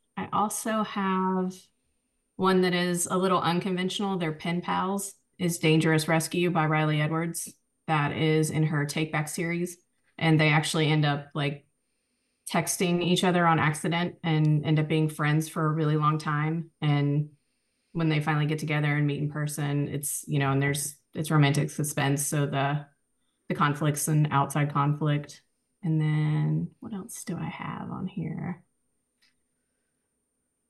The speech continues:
Um, and then I had for a childhood friends to lovers is I have The Silent Waters by Brittany Cherry. Um, that, that book destroyed me. Um, they're friend, they're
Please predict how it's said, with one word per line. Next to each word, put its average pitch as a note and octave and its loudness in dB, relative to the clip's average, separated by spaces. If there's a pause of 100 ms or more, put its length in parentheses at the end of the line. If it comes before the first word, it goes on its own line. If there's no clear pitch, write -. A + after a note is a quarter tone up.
(140)
Um, A#3 6
and A#3 6
then C4 6
I C#4 6
had A#3 2
for F#3 2
a E3+ -2
childhood F3+ 0
friends F#3+ -2
to G3 -6
lovers F3+ -2
is E3 0
I E3+ 0
have E3+ 0
The D#3+ -2
Silent D3+ -2
Waters D3+ 0
by D#3 -6
Brittany D#3 -4
Cherry. D#3 -2 (540)
Um, D3+ 2 (1120)
that, D3+ 0
that D#3+ 2
book D3+ -6
destroyed D3 0
me. D3+ 2 (140)
Um, D3+ 0 (200)
they're D#3+ 0
friend, D#3 -2
they're D3+ -2